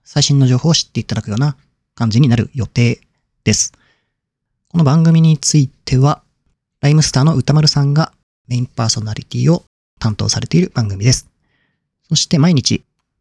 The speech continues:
パートナーの方が変更されていく形式なんですが、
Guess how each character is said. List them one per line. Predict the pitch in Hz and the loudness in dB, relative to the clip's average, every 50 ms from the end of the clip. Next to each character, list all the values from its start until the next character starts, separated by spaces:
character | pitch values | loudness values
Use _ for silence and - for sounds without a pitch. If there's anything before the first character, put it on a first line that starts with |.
| _ _ _ | _ _ _
パ | - 151 147 | -4 -4 -2
ー | |
ト | - 143 | 0 2
ナ | 139 139 | 2 2
ー | 131 | 2
の | 123 | 2
方 | 117 120 - 127 | 0 -2 -2 -2
が | 104 85 - _ - - | -4 -4 -6 _ -14 -6
変 | - 131 120 - - - _ _ _ _ | -2 -2 -2 -2 -4 -10 _ _ _ _
更 | - 127 117 117 120 | -2 0 0 2 0
さ | - - 120 | 0 0 -2
れ | 117 - | -2 -2
て | - - | -2 -4
い | |
く | - - - - | -4 -4 -6 -4
形 | _ - 120 113 | _ -2 -2 -2
式 | - - | 0 -2
な | 120 107 | -2 -2
ん | 101 98 | -2 -4
で | 98 | -4
す | - - | 0 0
が、 | 160 165 - | 0 0 0